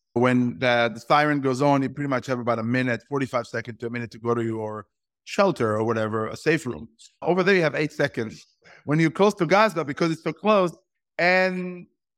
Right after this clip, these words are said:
the one time that there was, uh, the siren today, I actually was near, they have a lot of,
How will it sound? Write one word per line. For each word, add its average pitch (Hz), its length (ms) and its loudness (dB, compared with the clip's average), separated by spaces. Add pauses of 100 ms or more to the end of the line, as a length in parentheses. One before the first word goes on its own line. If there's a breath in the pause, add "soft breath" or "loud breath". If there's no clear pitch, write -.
(200)
the 180 140 2
one 262 280 4
time 202 320 2
that 175 140 0
there 170 100 2
was, 170 360 2
uh, 147 220 2
the 143 80 -8
siren 139 400 -4
today, 135 500 -4
I 151 180 0
actually 170 340 -2
was 160 380 2
near, 147 460 -4 (120)
they 190 80 0
have 220 80 4
a 226 60 4
lot 214 140 6
of, 185 160 -2